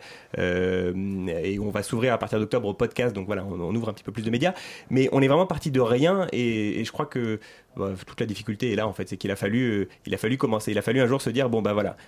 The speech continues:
personne, euh, enfin d'abord, euh, c'est pas on, c'était je parce que j'étais tout seul à la base et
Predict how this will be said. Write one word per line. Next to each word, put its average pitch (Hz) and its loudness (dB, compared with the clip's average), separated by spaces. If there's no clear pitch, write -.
personne, 147 4
euh, 120 6
enfin - -4
d'abord, 107 4
euh, 90 0
c'est - -6
pas 113 0
on, 123 2
c'était 107 0
je 123 2
parce - -8
que 101 -4
j'étais 95 -6
tout - -8
seul 117 0
à 101 2
la 98 0
base 135 2
et 104 0